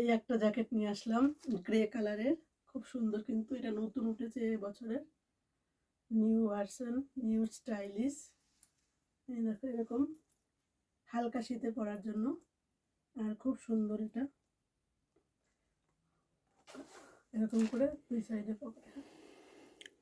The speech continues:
কেমন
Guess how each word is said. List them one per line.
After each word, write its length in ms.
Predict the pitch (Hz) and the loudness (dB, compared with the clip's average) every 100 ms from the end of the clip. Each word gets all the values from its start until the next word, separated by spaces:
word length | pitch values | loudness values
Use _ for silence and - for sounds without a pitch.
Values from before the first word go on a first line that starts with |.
| _ _ _ _ _ _ _ _ _ _ _ _ _ _ _ _ _ _ _ _ _ _ _ _ _ _ _ _ _ | _ _ _ _ _ _ _ _ _ _ _ _ _ _ _ _ _ _ _ _ _ _ _ _ _ _ _ _ _
কেমন 240 | 247 233 | -2 0